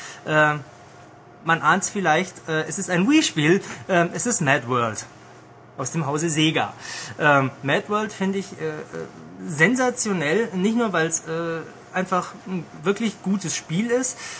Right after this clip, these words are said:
ähm, weil's toll aussieht, sondern weil das, äh, in mir was ausgelöst hat, was ich selten erlebt habe. Ich weiß noch, am ersten Tag, als ich das hier in der Redaktion spielen konnte, saß ich mit Matthias auf der Couch vor dem Fernseher und wir haben das eingelegt. Ich kann's vorher nur von Bildern, äh, schon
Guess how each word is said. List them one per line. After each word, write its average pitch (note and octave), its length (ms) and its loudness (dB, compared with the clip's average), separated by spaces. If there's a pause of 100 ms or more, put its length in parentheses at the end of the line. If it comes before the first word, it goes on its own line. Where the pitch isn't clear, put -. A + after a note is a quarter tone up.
(160)
ähm, F3 320 0
weil's E3 280 -2
toll E3 220 -6
aussieht, G#3+ 500 -4 (120)
sondern F3 540 -2
weil E3 260 2
das, F3 300 -2
äh, E3+ 240 -4
in F3 100 -4
mir F3 160 -4
was D#3 180 -4
ausgelöst G3+ 760 0
hat, E3+ 120 0
was E3 200 -2
ich D#3+ 100 -2
selten D#3+ 380 -2
erlebt C#3+ 440 -4
habe. B2+ 200 -6
Ich A#2+ 100 -12
weiß F3 200 -2
noch, G#3 180 -4
am E3+ 100 -6
ersten F3+ 340 -2
Tag, E3+ 280 -2
als E3 160 -6
ich D#3 100 -10
das - 200 -6
hier D#3+ 100 -4
in D#3 60 -6
der D#3 120 -2
Redaktion C#3+ 460 -6
spielen F3 280 -6
konnte, G3+ 300 -6
saß D#3 240 -2
ich F3 140 -8
mit D#3+ 160 -8
Matthias F#3+ 400 -4
auf - 120 -10
der C3+ 120 -8
Couch D#3 240 -2
vor D3 180 -6
dem B2+ 140 -4
Fernseher D#3+ 500 2 (800)
und F3+ 500 6
wir D#3+ 60 6
haben G#3 100 6
das A#3 140 0
eingelegt. F#3+ 500 2
Ich D#3+ 100 -6
kann's D#3 220 -2
vorher F3+ 300 4
nur F3+ 140 2
von C#3 200 0
Bildern, G#3 460 2
äh, E3+ 200 -4
schon D#3+ 480 -6